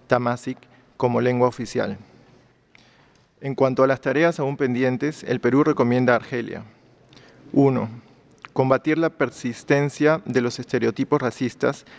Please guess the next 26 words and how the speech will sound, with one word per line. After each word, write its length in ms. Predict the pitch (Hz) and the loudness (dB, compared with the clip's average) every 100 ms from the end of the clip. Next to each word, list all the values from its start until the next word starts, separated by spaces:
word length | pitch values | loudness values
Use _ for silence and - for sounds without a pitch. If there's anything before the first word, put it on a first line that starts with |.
| - - | -16 2
y 60 | |
el 100 | 131 | 2
discurso 480 | 120 - 147 139 160 | 2 0 0 2 4
de 80 | 127 | 6
odio 420 | 127 127 139 - | 4 4 2 0
hacia 280 | 123 - 120 | -4 0 -2
los 260 | 117 117 - - - - | -2 -6 -12 -20 -20 -2
amharic, 480 | 123 131 127 - - - _ - _ _ - | 2 2 0 -6 -20 -20 _ -20 _ _ -2
los 160 | 127 | 0
solicitantes 640 | 131 120 123 139 131 143 | 0 -2 0 0 2 0
de 60 | 131 | -4
asilos, 520 | 113 143 135 156 - - | 0 2 4 0 -2 -6
los 160 | 123 120 | -2 0
refugiados 760 | 120 - 117 147 147 156 170 - | 0 -4 0 4 4 4 -2 -8
y 60 | |
los 180 | 123 117 | -6 -6
africanos 560 | 113 127 - 127 135 - | -6 -8 -2 0 0 -6
subja-, 240 | 131 - - - | -10 -12 -18 -12
subsaharianos. 1160 | - 120 - 113 - 117 120 107 107 - - _ _ _ _ _ _ | -2 -2 0 -4 0 2 2 0 -6 -14 -20 _ _ _ _ _ _
Dos, 500 | 107 135 120 - - _ - _ | 0 2 2 -8 -18 _ -20 _
considerar 540 | 135 123 131 127 143 | 0 2 4 6 4
la 80 | 151 | 2
eliminación 680 | 151 139 120 117 - 139 139 | -2 -2 -2 -4 -2 -2 0
de 80 | 139 | 0
las 140 | 135 | 0
diferencias 840 | 120 - 113 131 131 143 143 - | -4 -4 -2 -2 -2 -2 -2 -4